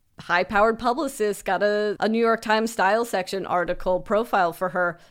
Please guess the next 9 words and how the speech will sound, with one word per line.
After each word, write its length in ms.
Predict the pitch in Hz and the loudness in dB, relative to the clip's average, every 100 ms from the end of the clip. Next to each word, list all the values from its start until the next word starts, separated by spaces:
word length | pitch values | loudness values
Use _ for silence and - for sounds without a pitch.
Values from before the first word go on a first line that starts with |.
| - - | -16 -2
but 200 | 202 - | -2 0
all 180 | 175 180 | -2 0
the 100 | 202 | -2
profile 480 | - 220 214 214 220 | -4 -4 0 0 2
was 200 | 226 214 | 0 0
about 280 | 269 269 | 0 2
was 140 | 208 202 | 0 0
like, 240 | 208 190 - - - | 0 0 -8 -20 -20
"So 560 | - - 285 277 262 - | -14 2 6 8 6 2